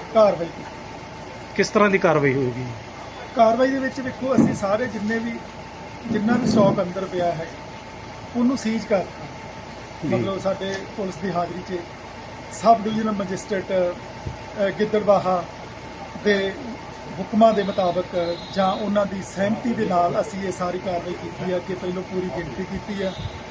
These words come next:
Speaker 1: ਫਿਰ ਜਿਹੜੇ ਆ ਉਹਨਾਂ ਦੇ ਬੀਜ ਆ ਜਿਨ੍ਹਾਂ ਦੇ ਵਿੱਚ ਸਾਨੂੰ ਲੱਗਦਾ ਹੈਗਾ ਸੀ ਵੀ ਇਹਨਾਂ ਦੇ ਸੈਂਪਲ ਲੈਣੇ ਆ, ਉਹ ਸੈਂਪਲ ਲਏ ਆ,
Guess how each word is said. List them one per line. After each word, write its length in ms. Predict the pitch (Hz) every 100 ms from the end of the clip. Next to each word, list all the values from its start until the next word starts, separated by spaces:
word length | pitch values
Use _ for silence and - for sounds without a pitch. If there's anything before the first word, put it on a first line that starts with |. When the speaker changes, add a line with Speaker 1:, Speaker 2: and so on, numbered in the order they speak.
| - -
Speaker 1:
ਫਿਰ 200 | 214 220
ਜਿਹੜੇ 320 | 196 214 220
ਆ 80 | 208
ਉਹਨਾਂ 380 | 202 208 196 202
ਦੇ 100 | 202
ਬੀਜ 380 | 185 185 190 190
ਆ 160 | 185
ਜਿਨ੍ਹਾਂ 300 | 175 185 226
ਦੇ 60 | 214
ਵਿੱਚ 140 | 202
ਸਾਨੂੰ 240 | - 196 196
ਲੱਗਦਾ 340 | 175 170 202
ਹੈਗਾ 220 | 185 185
ਸੀ 160 | 185 185
ਵੀ 340 | 185 190 -
ਇਹਨਾਂ 220 | 196 196 202
ਦੇ 120 | 190
ਸੈਂਪਲ 380 | - 170 - 185
ਲੈਣੇ 260 | 180 180
ਆ, 40 | 185
ਉਹ 100 | 175
ਸੈਂਪਲ 420 | 185 - - 202
ਲਏ 260 | 190
ਆ, 40 | 185